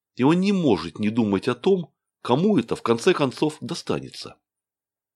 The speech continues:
Других детей у него нет, а я на роль наследницы не подхожу совершенно. Ну не нужно мне это все.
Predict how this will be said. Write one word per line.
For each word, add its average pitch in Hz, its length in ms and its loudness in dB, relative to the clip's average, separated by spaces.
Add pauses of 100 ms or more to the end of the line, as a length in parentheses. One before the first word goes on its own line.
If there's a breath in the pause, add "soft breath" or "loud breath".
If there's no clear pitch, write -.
(180)
Других 165 420 0
детей 98 240 -4
у 85 80 0
него 82 260 -2
нет, 120 320 -4 (640)
а - 120 4
я 226 180 2
на 147 120 4
роль 90 200 4
наследницы 76 1120 -4
не 98 120 -6
подхожу 151 480 2
совершенно. 104 1040 -2 (720 soft breath)
Ну 127 120 -4
не 190 160 2
нужно 202 360 0
мне 90 200 -2
это 80 160 -4
все. 69 400 -8